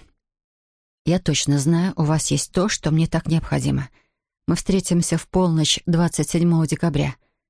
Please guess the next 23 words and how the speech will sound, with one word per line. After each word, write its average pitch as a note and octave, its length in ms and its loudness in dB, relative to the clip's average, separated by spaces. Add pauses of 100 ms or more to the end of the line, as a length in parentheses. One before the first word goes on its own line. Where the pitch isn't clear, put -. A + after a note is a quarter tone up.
(160)
в E3+ 60 0
общественном E3 600 0
сквере D#3+ 580 -2
на D#3+ 80 2
пересечении D#3 760 0
Чемберс F#3 560 -2 (180)
и E3+ 340 0
Центр-стрит. - 840 -2 (680)
Со - 180 0
мной G3+ 180 2
придет F3+ 360 0
один E3+ 240 0
помощник F#3 600 0
или, D#3 220 2
может D#3 280 -2
быть, D3+ 340 -2
два D#3+ 400 0
с - 80 -6
единственной D3+ 580 0
целью D3 380 0 (220)
обеспечить D#3 560 -2
мою E3+ 160 2
безопасность. D#3 720 0